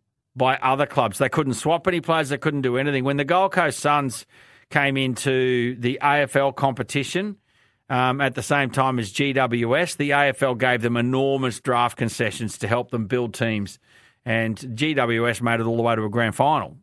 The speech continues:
'cause they were given those draft concessions years ago. When the Brisbane Bears started in Brisbane, they just stank. They, they just had reject players from other places. And they just were no good. I used to go to the Gabba and watch them.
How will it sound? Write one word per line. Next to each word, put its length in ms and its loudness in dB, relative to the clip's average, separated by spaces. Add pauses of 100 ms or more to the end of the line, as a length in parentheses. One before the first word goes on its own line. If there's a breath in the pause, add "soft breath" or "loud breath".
'cause 160 -4
they 80 2
were 80 0
given 240 -4
those 200 -2
draft 300 -2
concessions 500 -4
years 160 -4
ago. 220 -2 (760 loud breath)
When 180 2
the 80 0
Brisbane 600 0
Bears 640 2
started 460 2
in 160 2
Brisbane, 680 0 (720)
they 200 2
just 200 -4
stank. 520 -2 (880)
They, 120 0
they 220 2
just 180 -6
had 220 -2
reject 400 2
players 500 0 (400)
from 180 -2
other 200 2
places. 580 -4 (800)
And 400 2 (140)
they 260 0
just 180 -2
were 120 2
no 180 4
good. 240 0
I 80 4
used 140 -2
to 60 -2
go 120 4
to 80 -2
the 80 0
Gabba 260 2
and 120 2
watch 200 -2
them. 160 -6